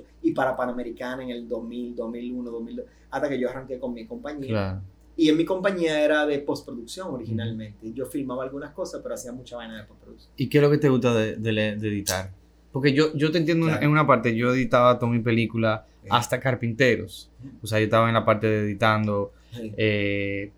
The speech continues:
Speaker 2: pero yo solamente he editado eso, tú has editado muchísima vaina.
Speaker 1: No, todo lo que yo hago yo lo edito.
Speaker 2: ¿Por qué?
Speaker 1: Porque me gusta, me gusta muchísimo. A mí me gusta todo, me gustan todos los departamentos.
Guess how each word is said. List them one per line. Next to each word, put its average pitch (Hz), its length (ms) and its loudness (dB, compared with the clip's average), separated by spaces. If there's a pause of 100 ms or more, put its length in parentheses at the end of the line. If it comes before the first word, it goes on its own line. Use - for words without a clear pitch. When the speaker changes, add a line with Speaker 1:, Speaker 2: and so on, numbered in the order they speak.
Speaker 2:
pero 139 260 6
yo 127 80 4
solamente 139 440 2
he 135 40 4
editado 123 300 6
eso, 127 160 0
tú 113 80 0
has 117 60 2
editado 120 260 2
muchísima 107 500 -4
vaina. 104 480 -2 (160)
Speaker 1:
No, 165 160 2
todo 185 140 2
lo 190 100 -4
que 175 80 -4
yo 143 120 -2
hago 139 100 -2
yo 131 80 -4
lo 120 80 -4
edito. 101 220 -10 (440)
Speaker 2:
¿Por 127 180 2
qué? 110 280 -2 (560)
Speaker 1:
Porque 208 120 -6
me 208 100 -6
gusta, 269 380 -4 (600)
me 147 120 -6
gusta 208 200 -4
muchísimo. 240 460 -8
A 208 60 0
mí 247 40 4
me 294 60 4
gusta 320 260 -2
todo, 339 240 -14 (100)
me 156 120 0
gustan 220 400 -4
todos 247 240 0
los 233 140 0
departamentos. 196 600 -8